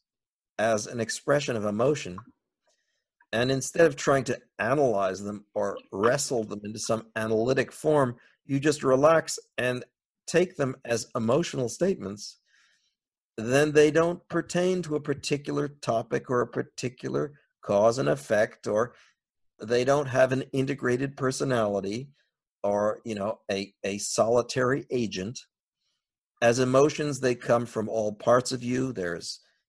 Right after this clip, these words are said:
you know, fear and love, there's memory, there's different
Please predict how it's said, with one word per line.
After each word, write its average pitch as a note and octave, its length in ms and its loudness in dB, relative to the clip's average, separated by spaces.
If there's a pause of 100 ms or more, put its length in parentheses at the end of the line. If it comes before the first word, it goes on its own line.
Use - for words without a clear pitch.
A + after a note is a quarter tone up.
(140)
you F#2 80 -14
know, F2+ 120 -8
fear A#2 360 0
and A2 120 0
love, A2 320 8
there's F#2+ 200 -4
memory, A#2 480 -2
there's G2+ 280 -4
different - 420 -8